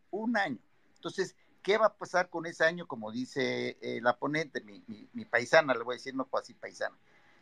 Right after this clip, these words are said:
Yo por eso hice ya dos, dos propuestas que quisiera conocer, eh, eh, qué opina, eh, y te, a todos, sí,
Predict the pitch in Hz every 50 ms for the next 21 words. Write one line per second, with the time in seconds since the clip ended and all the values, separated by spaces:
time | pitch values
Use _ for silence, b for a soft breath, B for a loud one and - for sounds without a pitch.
0 | b - 143 175 196 - - 190 196 190 190 - 196 202 - 180 180 - - 160
1 | 147 143 139 135 143 143 - - _ _ _ _ - 143 147 - _ 165 170 127
2 | - 165 156 - - 170 165 - - - - - - - 127 127 135 - 127 127
3 | 123 123 117 - 131 127 123 - - - 113 110 107 107 - 110 107 - - -
4 | 123 127 - - 135 131 131 135 127 131 147 - - _ _ _ _ _ _ 127
5 | 107 107 - _ 139 135 - - 139 - - 147 156 - 240 247 226 190 151 -
6 | - 190 214 214 -